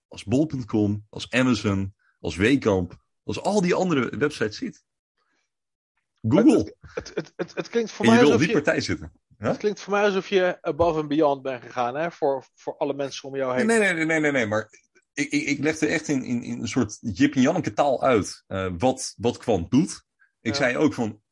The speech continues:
Speaker 1: kijk, alsjeblieft naar, gewoon, lees jezelf alsjeblieft in voordat je er geld in steekt. En als je het doet en je hebt er geen verstand van,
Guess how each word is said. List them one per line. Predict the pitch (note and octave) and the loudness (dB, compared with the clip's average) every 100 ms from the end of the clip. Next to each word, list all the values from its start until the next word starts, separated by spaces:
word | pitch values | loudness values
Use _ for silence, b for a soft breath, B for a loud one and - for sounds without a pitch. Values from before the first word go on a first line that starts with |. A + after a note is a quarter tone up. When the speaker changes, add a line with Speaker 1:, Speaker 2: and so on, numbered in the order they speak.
| _ | _
Speaker 1:
kijk, | - G#2 _ | -14 -14 _
alsjeblieft | D#3 - G#2 - - A#2 A#3+ - - | -2 0 -4 -4 2 6 6 4 -2
naar, | - A#2 G2 F2 - | -2 2 2 0 -4
gewoon, | - - A#2+ A2 G#2+ _ _ _ _ - | -10 -2 0 0 -4 _ _ _ _ -4
lees | B2 D#3 | 2 2
jezelf | C3+ C3 C3+ | 2 0 -2
alsjeblieft | - F#3 - D3 B2+ C3 - | -2 -4 -2 0 2 2 0
in | E3 C3+ | -8 -4
voordat | B2+ G2+ | -4 -2
je | A2 | -4
er | - | -2
geld | D3 D#3+ | -2 -2
in | E3 | -8
steekt. | - C#3+ F#3 - - - - | -8 -8 -8 -12 -18 -20 -8
En | G2 - | -6 0
als | F#3 - | 0 2
je | E3 | 2
het | A#2+ | 4
doet | D3 C3 - | 4 4 0
en | A#2 | -2
je | G#2 | 0
hebt | B2 C3+ | -2 -2
er | A2+ | -2
geen | A2+ G2 | -2 -4
verstand | - D#3 F3 | -2 -2 -2
van, | - F3+ | -4 -4